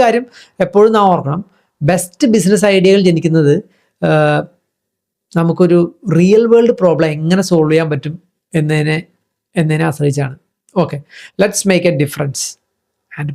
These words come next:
profit also. ഈ അഭിപ്രായത്തോട് നിങ്ങൾക്ക് എന്തെങ്കിലും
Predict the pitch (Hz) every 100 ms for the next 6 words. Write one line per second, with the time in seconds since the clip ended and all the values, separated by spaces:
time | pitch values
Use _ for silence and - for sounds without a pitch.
0 | - 170 160 165 165 147 - - _ -
1 | - _ _ - 247 302 226 170 214 196
2 | 175 175 - _ 294 175 185 185 180 185
3 | 185 208 226